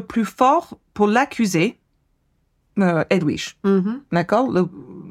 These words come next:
Speaker 1: le cadavre bougeait. Je, je ne sais pas comment ils le prouvent. D'ailleurs, j'arrive pas à trouver des inf-
Speaker 2: Ouais, ce que j'allais dire, comment tu peux dire que
Speaker 1: Non, mais on a, on ne trouve pas, dans ce que j'ai, j'ai regardé en ligne, euh, des explications à ça.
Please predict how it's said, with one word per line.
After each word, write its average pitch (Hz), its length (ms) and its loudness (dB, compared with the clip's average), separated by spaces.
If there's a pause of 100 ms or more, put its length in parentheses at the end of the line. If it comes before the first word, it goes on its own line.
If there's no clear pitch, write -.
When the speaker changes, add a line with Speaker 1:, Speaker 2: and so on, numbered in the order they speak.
(140)
Speaker 1:
le 175 80 2
cadavre 214 340 2
bougeait. 185 320 0
Je, 160 320 0
je 170 140 0
ne 226 80 2
sais 262 160 0
pas 320 160 0
comment 262 240 2
ils 226 80 2
le 196 80 2
prouvent. 196 320 0
D'ailleurs, 214 260 2
j'arrive 196 280 0
pas 285 180 2
à 302 40 2
trouver 277 280 0
des 208 180 0
inf- 214 140 0 (120)
Speaker 2:
Ouais, 254 120 0
ce - 100 -10
que - 80 -6
j'allais 185 220 4
dire, 330 220 -4
comment 247 200 4
tu - 100 -4
peux 208 120 -2
dire 196 280 -2
que 202 360 -8
Speaker 1:
Non, 170 80 4
mais 151 160 0 (480)
on 208 140 4
a, 233 120 2 (120)
on 226 100 2
ne 220 60 0
trouve 330 300 -2
pas, 247 420 4
dans 185 220 0
ce 185 100 -10
que 202 120 2
j'ai, 180 280 4
j'ai 165 140 0
regardé 220 440 2
en 180 120 4
ligne, 247 400 0
euh, 165 220 2
des 170 200 0
explications 185 580 -2
à 127 80 0
ça. - 300 -2